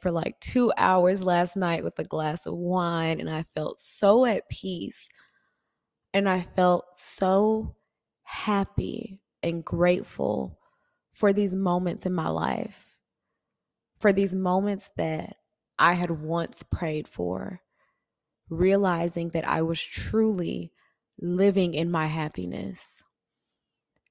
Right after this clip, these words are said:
And that really inspired me to talk about this week's topic. I haven't quite titled the episode yet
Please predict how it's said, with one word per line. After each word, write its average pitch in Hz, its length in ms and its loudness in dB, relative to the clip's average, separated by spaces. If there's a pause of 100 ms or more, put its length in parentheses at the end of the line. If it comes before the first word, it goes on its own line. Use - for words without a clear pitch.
(120)
And 208 140 0
that 170 140 4
really 233 280 6
inspired 170 600 0
me 160 520 -4
to 165 640 -8 (420)
talk 180 300 2
about 160 340 -2
this 165 220 -4
week's 160 300 -6
topic. - 600 -4 (880)
I - 60 0
haven't 214 380 4
quite 185 320 2
titled 165 300 2
the 160 140 0
episode 156 520 0
yet 147 340 -2